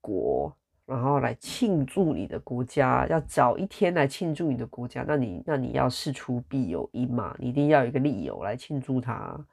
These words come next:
那像英国这种立国几千年来从来没有被人家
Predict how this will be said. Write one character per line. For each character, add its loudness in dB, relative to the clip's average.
那 6
像 2
英 0
国 0
这 0
种 2
立 2
国 2
几 -4
千 0
年 4
来 -2
从 -4
来 0
没 0
有 0
被 -2
人 -8
家 -6